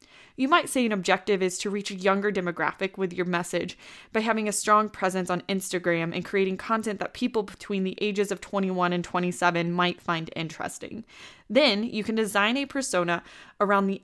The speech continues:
ideal follower using data and storytelling to bring the persona to life. You might also consider the most engaged audience and make a persona for that type of person.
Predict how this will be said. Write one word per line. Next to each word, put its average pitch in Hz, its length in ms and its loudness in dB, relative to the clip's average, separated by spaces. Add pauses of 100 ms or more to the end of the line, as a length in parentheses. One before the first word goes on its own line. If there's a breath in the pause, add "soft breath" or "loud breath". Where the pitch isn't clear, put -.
(100)
ideal 214 440 2
follower 175 520 2
using 202 440 -2
data 196 260 4
and 233 140 -2
storytelling 170 760 -2
to 190 120 -4
bring 180 320 -4
the 185 60 -6
persona 170 640 -4
to 175 120 -4
life. - 540 -6
You 247 140 4
might 285 180 6
also 339 240 2
consider 220 340 2
the 185 120 2
most 185 260 2
engaged 208 480 0
audience 180 640 2
and 196 400 2
make 202 180 0
a 214 40 0
persona 190 440 -2
for 185 160 -2
that 175 300 2
type 175 240 -2
of 185 140 -14
person. - 500 -4